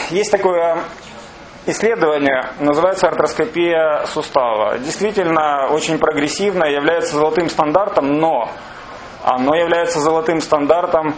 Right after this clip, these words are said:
в плане лечения на данный момент. Если сделать, э, развёрнутую диагностику с применением всех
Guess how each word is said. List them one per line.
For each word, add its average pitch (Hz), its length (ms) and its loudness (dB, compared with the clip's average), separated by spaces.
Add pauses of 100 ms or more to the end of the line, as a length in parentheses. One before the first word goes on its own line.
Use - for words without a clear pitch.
(280)
в - 40 -8
плане 156 260 0
лечения 135 560 0
на 127 100 0
данный 127 320 0
момент. 120 400 0
Если 196 280 0
сделать, 170 540 0
э, 143 800 0
развёрнутую 156 640 0
диагностику 147 800 -2
с - 20 -10
применением 147 500 0
всех 147 360 -2